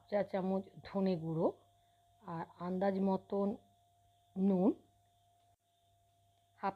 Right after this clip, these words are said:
চা চামচ ঝাল লঙ্কার গুঁড়ো আর হাফ চা চামচ কাশ্মীরি লঙ্কার গুঁড়ো নিয়ে তার মধ্যে অল্প জল দিয়ে একটা মশলার পেস্ট বানিয়ে রেখেছি। আর একটা বাটিতে একটা বড় সাইজের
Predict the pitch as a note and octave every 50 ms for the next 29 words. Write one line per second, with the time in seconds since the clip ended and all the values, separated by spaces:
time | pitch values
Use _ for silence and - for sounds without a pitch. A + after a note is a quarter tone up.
0 | - _ - G3+ G3 G3 - G3+ G3+ G3+ G#3 G3 D#3+ - - - - F#3 F#3+ G3
1 | G3 F#3+ F#3 F#3+ F#3 G3 F#3+ F#3+ F3+ E3+ D#3+ D3+ F3 D#4 G#4 - _ _ _ _
2 | _ _ _ _ _ _ - F3+ E3 D#3+ D#3+ E3 D#3+ F3+ F3 - _ - F#3 F3+
3 | - - F#3 F3 G3+ E4+ - - _ _ _ _ _ - - G3 - - - G#3
4 | G3+ G3 G3 F#3 F3 E3 E3 D#3+ - E3+ E3 D#3+ D#3+ E3 E3+ E3 E3 E3 D#3+ D#3+
5 | D#3 D#3 F3 F#4 A4 - _ _ _ _ _ _ _ _ _ _ _ - E3+ E3+
6 | E3+ E3+ F3 E3 D#3+ - - G#3 D#4+ - - - _ _ _ _ _ _ - F#3
7 | F#3+ F#3 - - G3 F#3 D3 F#3 F3+ F3 E3+ D#3+ D#3+ F3+ F3 D#3+ - - _ -
8 | D#4+ G#4+ - - F3+ E3+ D#3+ - - F3+ F3 D#3+ - - - D3+ D#3 - - -
9 | F3 F3 D#3+ E3 F#3+ C#4 D4 - - - - - - - - C#3+ B2 - _ _
10 | _ _ _ _ _ _ _ _ _ _ _ _ _ _ _ _ _ _ _ _
11 | _ _ _ _ _ _ _ _ _ _ - - F3+ F#3 F#3+ G3 G3 - G#3 F#3+
12 | F3+ F3 F3 - G3 F#3 - G3 F#3+ F3+ F#3 - - G3+ A3+ G#3 F#3+ F3+ F3+ F3+
13 | - - F#3+ F#3 F3 F#3+ F#3